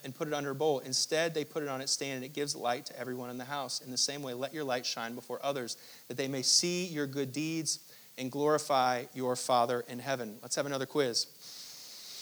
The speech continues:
What does light do? What do we know about light? Anyone know? Artists, uh, physicists out there? What does light do? It reveals, absolutely.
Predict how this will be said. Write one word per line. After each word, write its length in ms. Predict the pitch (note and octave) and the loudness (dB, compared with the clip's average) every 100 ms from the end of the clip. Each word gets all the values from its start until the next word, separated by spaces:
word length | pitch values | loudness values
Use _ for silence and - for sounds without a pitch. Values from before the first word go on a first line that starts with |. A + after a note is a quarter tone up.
| - - | -4 10
What 120 | G3+ | 12
does 120 | F#3 | 12
light 280 | G3 G#3+ E3+ | 12 12 12
do? 180 | F3+ D#3 | 10 12
What 80 | |
do 60 | A3+ | 12
we 80 | A#3+ | 12
know 140 | A#3 | 12
about 220 | G#3 C#3+ | 12 12
light? 280 | D#3 D#3 B2+ - - - - - - - | 12 12 10 0 -12 -14 -16 -20 -18 -6
Anyone 260 | E3+ F3+ F#3 | 0 2 4
know? 300 | F#3+ A3 G#3 - C#3+ | 4 2 -2 0 8
Artists, 600 | E3+ G3 - - - - - - - - - | 8 10 8 6 4 0 -14 -20 -20 -20 -10
uh, 360 | - C3 C3 C3+ | 0 4 4 4
physicists 560 | - F3 F3+ F#3+ F3+ F3+ | 2 2 2 0 2 2
out 160 | F3+ | 2
there? 260 | F3+ F3 F3+ | 4 2 2
What 80 | G#3 | 2
does 140 | G3 D#3+ | 4 8
light 400 | F3 F3 - D3 | 8 8 4 4
do? 360 | F3+ D3 A#2 - - - - - - - - - - - - - - | 6 6 2 -8 -20 -20 -20 -20 -20 -20 -20 -20 -20 -20 -20 -14 -4
It 120 | D3+ | 0
reveals, 640 | C#3 B2+ D3+ D#3+ B2 G#2+ - | 0 4 8 10 8 4 6
absolutely. 720 | D3+ D#3+ - C#3 D3 B2 G#2 | 8 8 6 4 2 0 -6